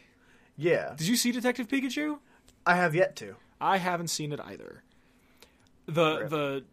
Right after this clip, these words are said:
Speaker 2: eight-year-old in me watched that trailer and went, "This is everything I've ever wanted and more!" I, I actually tweeted out the other day, I was like, "I love Sonic the Hedgehog." There, I fucking said it.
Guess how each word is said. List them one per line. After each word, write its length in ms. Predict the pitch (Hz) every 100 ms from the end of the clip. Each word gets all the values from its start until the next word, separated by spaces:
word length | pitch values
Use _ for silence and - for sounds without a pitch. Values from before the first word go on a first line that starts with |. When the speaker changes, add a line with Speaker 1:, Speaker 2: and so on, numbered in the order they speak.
| _ -
Speaker 2:
eight-year-old 640 | 180 202 180 170 151 143
in 140 | 143 131
me 220 | 131 123
watched 400 | 127 123 123 -
that 160 | 131 127
trailer 340 | - 135 127
and 60 | 120
went, 200 | 113 104
"This 260 | 120 -
is 180 | 127 117 -
everything 640 | 120 117 131 127 156 156
I've 240 | 139 147 156
ever 300 | 165 180 180
wanted 400 | 190 196 202 202
and 160 | 226
more!" 540 | 254 247 208 175 147 - - - - - _ _ _ -
I, 340 | 156 156 151
I 220 | 135 156 147 -
actually 280 | 170 165 190
tweeted 300 | - 156 143
out 160 | 131
the 120 | 135 143
other 120 | 143
day, 160 | 156 143
I 80 |
was 140 | 131 127
like, 180 | 127 -
"I 220 | 127 139
love 360 | 143 139 139 131
Sonic 360 | 143 127 123
the 100 | 131
Hedgehog." 520 | 120 127 113 107 107 117
There, 320 | 131 110 101
I 100 | 98 -
fucking 300 | 143 120 127
said 300 | 117 117 98
it. 120 | 98